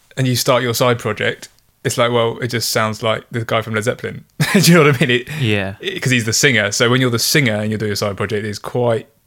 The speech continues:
Speaker 1: difficult unless that becomes the new project, if that makes sense.
Speaker 2: Like
Speaker 1: Um,
Speaker 2: Gorillaz.
Speaker 1: which, like, like Gorillaz, yeah, exactly. That's another good example. So, yeah, that became the project. It wasn't really a side project.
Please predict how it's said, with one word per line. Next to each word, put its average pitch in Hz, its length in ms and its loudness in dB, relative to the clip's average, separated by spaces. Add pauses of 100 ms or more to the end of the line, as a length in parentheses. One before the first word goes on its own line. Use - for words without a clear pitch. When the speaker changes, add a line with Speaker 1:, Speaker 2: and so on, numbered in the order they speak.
(140)
Speaker 1:
difficult - 720 -6 (680)
unless 110 720 -2 (160)
that 113 200 -2
becomes 104 420 -4
the 113 120 -2
new 110 220 -2
project, 110 680 -2
if 127 120 -16
that 104 140 -2
makes 107 240 -6
sense. - 420 -8 (180)
Speaker 2:
Like 107 160 2
Speaker 1:
Um, 104 60 -2
Speaker 2:
Gorillaz. 104 520 -2
Speaker 1:
which, - 320 -6 (800)
like, 98 120 -6
like 107 220 -4
Gorillaz, 120 300 -2
yeah, 117 80 2
exactly. 107 340 -4
That's 98 80 -8
another 107 180 -4
good 107 80 -6
example. 117 380 -2
So, 117 220 2
yeah, 113 440 0 (160)
that - 240 -2
became 107 400 -4
the 104 60 -10
project. 110 220 -2
It 110 60 -6
wasn't 110 220 -4
really 107 180 -4
a 95 40 -10
side 113 380 -2
project. - 580 -10